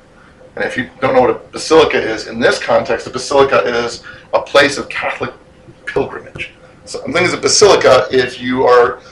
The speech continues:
supposed to go to it and receive a special blessing because you made a pilgrimage there. Kinda like what the Muslims feel about Mecca or something.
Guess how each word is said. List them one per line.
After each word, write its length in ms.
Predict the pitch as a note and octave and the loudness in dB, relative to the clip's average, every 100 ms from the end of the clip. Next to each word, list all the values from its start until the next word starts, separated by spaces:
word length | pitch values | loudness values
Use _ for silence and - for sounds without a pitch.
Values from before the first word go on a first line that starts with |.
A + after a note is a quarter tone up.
| - | -10
supposed 240 | - D3 | 0 0
to 60 | - | 4
go 200 | D3+ D#3 | 4 4
to 160 | D#3 | 4
it 80 | C#3 | 2
and 100 | B2+ | 2
receive 260 | B2+ - B2 | -4 -2 -2
a 60 | |
special 320 | B2+ B2 A#2 A2+ | 0 0 0 0
blessing 380 | A2 A2 G#2+ | 2 2 0
because 240 | G2+ G#2+ G2+ | -10 -10 -10
you 80 | G2 | -6
made 140 | F#2+ | -6
a 40 | |
pilgrimage 560 | F#2 A#2 A2+ - - - | -6 -8 -8 -10 -20 -20
there. 140 | - - - _ - - - - _ - _ - | -20 -20 -20 _ -20 -20 -20 -20 _ -20 _ -8
Kinda 180 | G2+ G2 | -6 -4
like 320 | F#2 F#2 - - - - | -4 -4 -10 -20 -20 -16
what 100 | - | -14
the 80 | - | -6
Muslims 380 | G#3+ G#3 - | -4 -4 -10
feel 240 | - E2 F2 | -12 -12 -10
about 260 | - D2+ E2 | -8 -8 -8
Mecca 360 | D#2+ - - - | -12 -12 -16 -16
or 100 | - | -12
something. 300 | - - | -10 -12